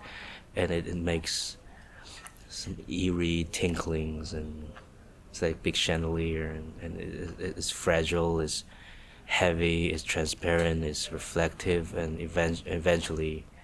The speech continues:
shatters, break everything by the weight. Uh, it's just, it's just,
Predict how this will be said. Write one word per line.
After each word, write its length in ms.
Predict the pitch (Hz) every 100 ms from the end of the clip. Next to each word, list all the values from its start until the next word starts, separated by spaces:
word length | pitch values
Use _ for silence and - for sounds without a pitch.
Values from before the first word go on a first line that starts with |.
| - - -
shatters, 760 | - - 80 80 80 78 - - 80 78
break 260 | 82 78 78 - - - -
everything 380 | 87 80 76 76
by 180 | 73 78
the 100 | 78
weight. 380 | 80 78 78 - - - - - - - - -
Uh, 380 | - 80 80 78 - -
it's 100 | -
just, 340 | - - - -
it's 160 | -
just, 200 | - -